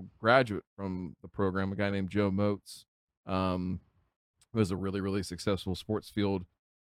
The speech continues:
construction business now. And then they actually did the field here most recently, a couple years ago, it was replaced. So all that being said, uh, you got water issues. Yeah, that could be tamed. Um, you know, a-, and now with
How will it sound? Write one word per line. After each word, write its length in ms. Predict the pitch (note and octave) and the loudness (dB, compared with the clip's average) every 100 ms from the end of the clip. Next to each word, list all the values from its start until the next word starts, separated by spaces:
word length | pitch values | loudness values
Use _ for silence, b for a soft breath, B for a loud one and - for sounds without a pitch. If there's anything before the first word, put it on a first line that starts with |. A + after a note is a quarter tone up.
| _ | _
construction 480 | B2+ - C3 - G2+ | -2 6 6 6 0
business 460 | G2+ G2+ G2+ F#2 | 0 0 -2 -4
now. 340 | F#2+ F#2+ G2+ G#2 _ | -4 -2 -2 -4 _
And 120 | G#2 | -2
then 180 | G#2 G2 | 0 2
they 160 | G#2+ G#2+ | 4 4
actually 280 | G2 - F#2 | 2 0 0
did 180 | G2+ F2+ | 0 -2
the 80 | |
field 400 | F#2+ G2 F#2+ F#2 F#2+ A2 | -2 0 0 -2 -6 -6
here 160 | A2+ G2+ | -2 0
most 240 | F#2+ F#2 | 0 -2
recently, 280 | G#2+ G#2+ - | -2 -4 -6
a 20 | |
couple 200 | - G2 | -10 -6
years 140 | F#2+ F#2 | -6 -4
ago, 120 | F2+ | -8
it 60 | |
was 80 | - | -8
replaced. 460 | F2+ - G#2 F2 - | -12 -6 -4 -4 0
So 260 | G2+ F#2 - b b b _ _ _ | 2 2 -2 b b b _ _ _
all 220 | - F#3 F#3+ | 8 12 12
that 160 | F3 | 12
being 200 | D#3+ C#3+ | 8 4
said, 480 | A#2+ C#3+ A#2+ G#2+ G2+ - | 6 10 10 10 6 -2
uh, 200 | G#2 G#2+ G#2 | 2 4 4
you 100 | A#2+ | 0
got 140 | C#3 | 2
water 280 | C#3 C#3 C#3 | 4 6 6
issues. 440 | C3+ - B2 G#2+ | 4 4 -2 0
Yeah, 300 | C3 A#2+ A#2 | 4 8 8
that 160 | G#2 A#2+ | 6 2
could 120 | B2 | 2
be 140 | A2+ | -2
tamed. 440 | A2 A2+ G#2+ G#2+ G2+ - _ _ _ | 2 2 4 2 -2 -6 _ _ _
Um, 540 | A2 G2+ G2 G2 F#2+ G2 - - _ _ _ _ | 2 6 6 2 -2 -4 -12 -20 _ _ _ _
you 80 | B2 | -2
know, 280 | G#2 F#2+ F#2+ - | 0 2 0 -6
a-, 220 | - - _ | -12 -16 _
and 140 | A#2+ | 2
now 280 | A2+ A#2+ A#2 | 6 6 6
with 180 | A2 | 4